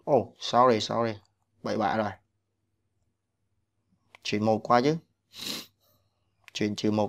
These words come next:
qua. Chuyển trừ một qua chứ. Năm phần tư. Năm phần tư mới đúng.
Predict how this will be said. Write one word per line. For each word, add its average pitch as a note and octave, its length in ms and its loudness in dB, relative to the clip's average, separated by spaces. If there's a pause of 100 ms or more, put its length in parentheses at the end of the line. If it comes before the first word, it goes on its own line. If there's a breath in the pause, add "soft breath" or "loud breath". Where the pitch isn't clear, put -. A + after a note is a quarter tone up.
qua. A#2 260 2 (240)
Chuyển G#2 120 -6
trừ G#2 120 -4
một G2+ 180 -6
qua A2+ 80 -6
chứ. A#2+ 120 -8 (840)
Năm A2+ 220 -2
phần G#2 140 -6
tư. G#2+ 160 -4 (1300)
Năm G#2+ 120 -4
phần G2 80 -6
tư G2+ 140 0
mới G#2 100 -4
đúng. A2 160 -4